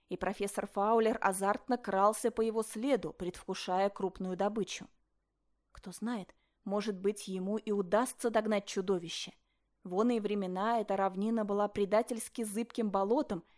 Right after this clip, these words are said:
и нет ничего удивительного, если кости неизвестного чудовища покоятся теперь где-нибудь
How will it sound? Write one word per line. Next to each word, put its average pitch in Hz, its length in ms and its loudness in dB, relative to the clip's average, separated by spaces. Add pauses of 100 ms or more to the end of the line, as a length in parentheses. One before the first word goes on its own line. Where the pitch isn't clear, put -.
(220)
и 196 60 -8
нет 247 260 4
ничего 277 600 0
удивительного, 202 840 -4 (280)
если 202 340 -2
кости - 460 0
неизвестного 202 720 -2
чудовища 190 640 -6 (220)
покоятся 349 520 0
теперь 277 340 -4
где-нибудь 240 600 -2